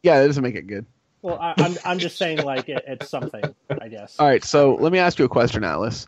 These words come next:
Speaker 2: What?
Speaker 1: When is, when do you mostly use your G Guards?
Speaker 2: Uh, when I'm in trouble? I, I don't know.
Speaker 1: No, like, at, like,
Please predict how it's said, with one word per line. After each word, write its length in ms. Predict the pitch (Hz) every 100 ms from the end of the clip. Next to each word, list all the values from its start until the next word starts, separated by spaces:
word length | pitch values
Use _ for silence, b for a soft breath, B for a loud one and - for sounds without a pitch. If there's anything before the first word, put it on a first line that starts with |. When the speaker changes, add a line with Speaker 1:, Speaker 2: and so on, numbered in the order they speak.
| -
Speaker 2:
What? 240 | 113 101
Speaker 1:
When 160 | 143 190
is, 180 | 196 - 139
when 180 | 160
do 80 | 190
you 200 | 214 202
mostly 500 | 135 123 135 - 143
use 260 | 123 127 120
your 80 | 113
G 160 | 104
Guards? 460 | 101 82 85 - - - - -
Speaker 2:
Uh, 640 | 120 123 120 120 117 120 - _ -
when 400 | 127 127 123 123
I'm 160 | 117
in 100 | 120
trouble? 500 | 113 131 135 165 175 _
I, 200 | 117 120 -
I 140 | 131 127
don't 160 | 117
know. 80 | 110
Speaker 1:
No, 160 | 135 135
like, 260 | 131 127
at, 200 | - 143
like, 280 | 117 147 -